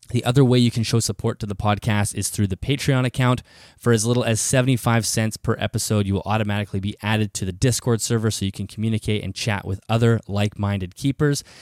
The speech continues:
If you do bump yourself up to the five dollar a month tier, you'll have early access to the episodes and the opportunity to submit questions to upcoming guests.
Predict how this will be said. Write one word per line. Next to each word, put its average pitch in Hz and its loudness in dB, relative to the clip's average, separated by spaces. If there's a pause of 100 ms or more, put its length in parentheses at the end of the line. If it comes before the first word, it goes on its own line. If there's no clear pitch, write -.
(140)
If 101 -8
you 110 0
do 120 4
bump 104 -2
yourself 107 -2
up 101 -2
to - -6
the 92 0
five 113 2
dollar 107 4
a 101 2
month 101 -2
tier, 104 -2
you'll 92 0
have 90 -6
early 147 4
access 117 -4
to - -16
the - -14
episodes 107 -2 (300)
and 104 -2
the 110 0
opportunity 113 0
to - -10
submit 104 -4
questions 104 -4
to - -8
upcoming 104 -4
guests. - -6